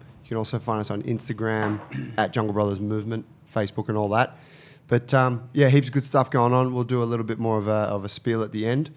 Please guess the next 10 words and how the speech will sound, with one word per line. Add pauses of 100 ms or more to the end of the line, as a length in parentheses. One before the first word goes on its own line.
(360)
But,
um, (460)
we're
a
pretty
gangster
gym
down
in
Botany.